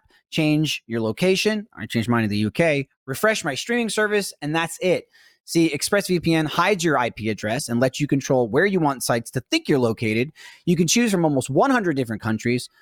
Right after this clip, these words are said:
So just think about all the different libraries you can go through. You can explore the world from the comfort of your own home. Love anime? Use ExpressVPN to access Japanese streaming services and be spirited away.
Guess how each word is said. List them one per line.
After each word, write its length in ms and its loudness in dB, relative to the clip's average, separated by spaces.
So 120 -2
just 220 0
think 140 2
about 180 2
all 160 4
the 80 4
different 280 -4
libraries 440 -2
you 80 -8
can 140 -8
go 180 -2
through. 180 -14
You 120 -10
can 100 -4
explore 680 2
the 120 2
world 520 4
from 140 0
the 60 2
comfort 420 0
of 100 0
your 160 2
own 200 0
home. 400 2
Love 160 4
anime? 460 2
Use 200 -2
ExpressVPN 720 -2
to 100 0
access 320 -2
Japanese 460 2
streaming 260 0
services 480 0
and 180 0
be 140 0
spirited 640 2
away. 380 0